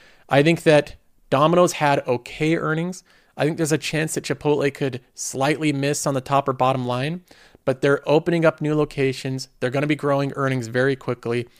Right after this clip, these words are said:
My guess is that they're going to beat on the top and bottom line and have very good growth, very good margins.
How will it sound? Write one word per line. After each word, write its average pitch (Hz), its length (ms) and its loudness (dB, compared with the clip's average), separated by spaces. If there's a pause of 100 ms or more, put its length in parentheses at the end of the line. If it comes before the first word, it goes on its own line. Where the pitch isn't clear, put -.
(400)
My 147 340 2
guess 165 520 4
is 139 220 -4
that 135 140 -2
they're 131 120 -2
going 131 240 -4
to 131 100 -6
beat 135 320 -4
on 131 140 -2
the 131 60 -2
top - 280 -4
and 123 100 -8
bottom 123 260 0
line 117 300 -4 (360)
and 131 140 -2
have 131 120 0
very 151 440 2
good 135 220 -2
growth, 113 500 -6
very 131 340 0
good 120 180 -4
margins. 104 540 -10